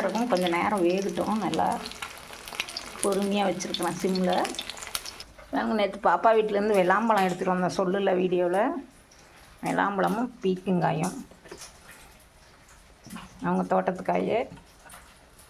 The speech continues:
வெள்ளாம்பழம் கேள்விப்பட்டிருக்கிறீங்களா?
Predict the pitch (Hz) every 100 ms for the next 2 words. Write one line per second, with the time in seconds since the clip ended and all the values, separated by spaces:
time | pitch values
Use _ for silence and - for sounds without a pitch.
0 | - - - - - - - - - -
1 | - - - - - - - - - -
2 | - - - - - - 185 - - -
3 | - - - 214 - 185 185 208 202 196
4 | 180 175 196 196 185 180 - - 175 175